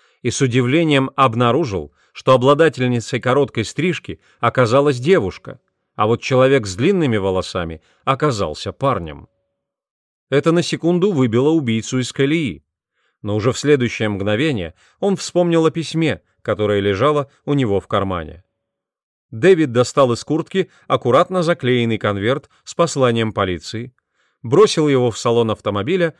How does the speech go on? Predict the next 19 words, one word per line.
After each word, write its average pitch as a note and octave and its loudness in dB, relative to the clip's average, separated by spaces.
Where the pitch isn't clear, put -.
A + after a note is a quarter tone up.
а G#2+ -4
затем E3+ -2
пошёл A#2 -4
к - -12
своей F#2+ -6
машине. F2 -12
По B2 -2
пути D#3 -2
домой G3 2
он G3+ -2
заехал E3 2
в C#3+ -2
любимую F3+ 0
закусочную, E2+ -6
где B2 0
заказал C#3+ 0
себе B2+ -2
бургеры, G2+ -4
кексы A2+ -4